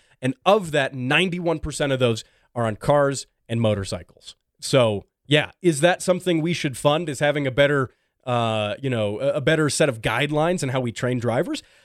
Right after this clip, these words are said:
I think so. I genuinely think so. And I honestly don't think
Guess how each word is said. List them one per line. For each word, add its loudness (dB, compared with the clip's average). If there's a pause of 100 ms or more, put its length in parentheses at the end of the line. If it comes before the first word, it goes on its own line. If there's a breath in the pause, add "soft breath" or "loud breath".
(160 soft breath)
I 4
think -4
so. 2 (240)
I 4
genuinely 0
think -2
so. 4
And -4
I -4
honestly -4
don't 0
think 0